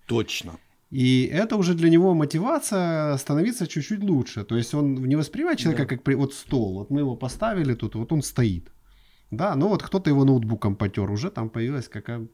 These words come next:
Speaker 2: вот, и, и мы это
Speaker 1: Опыт.
Speaker 2: замечаем, да, типа. А когда человек вор-, вор-, вот е-, есть стол, он выполняет такую функцию, есть жена, она варит борщ, есть муж, он забивает мамонта, да, и кроме этого ничего,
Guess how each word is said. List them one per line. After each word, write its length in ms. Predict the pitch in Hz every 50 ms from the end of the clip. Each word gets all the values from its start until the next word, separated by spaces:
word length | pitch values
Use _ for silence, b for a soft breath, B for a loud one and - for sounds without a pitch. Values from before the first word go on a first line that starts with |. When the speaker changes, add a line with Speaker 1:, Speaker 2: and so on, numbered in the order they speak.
| - - _ - -
Speaker 2:
вот, 220 | 120 101 98 -
и, 100 | 117 120
и 240 | 123 - 127 - - _ - _ _ -
мы 180 | 135 127 147
это 160 | 165 170 -
Speaker 1:
Опыт. 220 | 160 151 147 135 135
Speaker 2:
замечаем, 760 | 113 - - 131 120 113 107 98 95 90 87 92 98 104 101
да, 200 | 101 117 143 156
типа. 280 | 139 - - - 95 -
А 540 | - - 110 110 113 117 117 117 113 110 110 107
когда 260 | - 120 123 156 160
человек 380 | - - 131 131 131 127 - - -
вор-, 140 | 113 110
вор-, 180 | 107 113 113 104 - -
вот 200 | 107 101 98 -
е-, 220 | 110 107 113 110 - 120 117
есть 100 | 107 -
стол, 220 | - - 135 120 104
он 80 | 101 101
выполняет 380 | 107 - - 107 110 104 98
такую 200 | - 98 - 104
функцию, 320 | - - 220 - - - -
есть 220 | - 120 127 120 104
жена, 260 | 113 123 120 120 110 98
она 160 | 98 101 101
варит 220 | 98 101 101 101 104
борщ, 300 | 143 208 220 - - -
есть 220 | 120 117 110 -
муж, 240 | 123 139 165 165 131
он 140 | 110 117 110
забивает 400 | 110 110 107 110 110 117 113 107
мамонта, 480 | 107 104 95 92 90 87 87 - 95 - b b b b b b b b b b b _ _
да, 240 | 107 120 143 170 160 b b b b b b b b b b b b _
и 100 | 147 131
кроме 320 | - 165 180 190 160 151
этого 220 | 147 135 135 123 113
ничего, 560 | 113 123 127 131 - 127 127 196 269 269